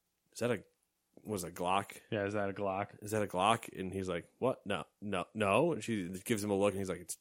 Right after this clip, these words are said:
Speaker 1: two Glocks." And you're like, "Are they really making dick jokes in a Disney mo-? Okay."
Speaker 2: I don't know anymore. I don't know this world.
Speaker 1: <laughs> What is life? Uh, also another Ryan Reynolds movie, Six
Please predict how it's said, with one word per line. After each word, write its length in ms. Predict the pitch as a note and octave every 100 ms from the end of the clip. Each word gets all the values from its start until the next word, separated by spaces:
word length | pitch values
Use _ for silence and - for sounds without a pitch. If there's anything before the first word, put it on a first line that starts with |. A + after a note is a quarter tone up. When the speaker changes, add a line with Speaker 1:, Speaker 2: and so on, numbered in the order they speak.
| _
Speaker 1:
two 140 | - A2+
Glocks." 440 | F2 E2 - - -
And 60 | -
you're 80 |
like, 100 | G#1+ - _ - - _ _ _ _ _ _ _
"Are 40 | A2+
they 80 | G3
really 220 | G3+ A#3+
making 480 | D#3+ G3 G3 C#3+ G#2+
dick 240 | C3 D3+
jokes 360 | - F#3+ G3+ -
in 60 | B2
a 60 |
Disney 320 | F#2+ B2 F#3+
mo-? 180 | B3+ C4+ - -
Okay." 420 | - F3 - F#3+ - _ _ _ _ _ _ _ - - - - - _ _ _ _ _ _ -
Speaker 2:
I 80 |
don't 120 | D#3 A#2+
know 160 | A2
anymore. 440 | A2 A2 G#2+ A2 - - -
I 60 |
don't 100 | C#3
know 140 | A2+ G#2
this 160 | G2
world. 300 | G#2 G#2 G#2 -
Speaker 1:
<laughs> 60 | - - _ _ - - - E3+
What 240 | D#3+ D3 C#3+
is 120 | C3
life? 520 | A#2 B2 B2 - - _ _ _ - - -
Uh, 260 | A#2+ A2+ A2
also 240 | - F#3 F3
another 240 | B2+ A2
Ryan 280 | F#2+ F#2+ G2
Reynolds 280 | G2 F#2+ -
movie, 260 | F#2+ D3 - _ _ -
Six 580 | - - G3+ G3+ -